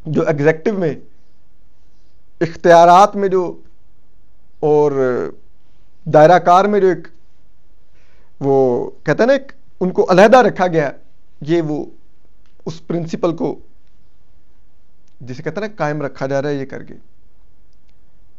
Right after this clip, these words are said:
ठीक है। और सूबाई हाई कोर्ट से तजावीज आ जाएंगी, ये क्या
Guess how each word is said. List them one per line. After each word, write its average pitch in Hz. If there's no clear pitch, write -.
ठीक 143
है। 247
और 214
सूबाई 196
हाई 202
कोर्ट 196
से -
तजावीज 170
आ 170
जाएंगी, 175
ये 175
क्या 160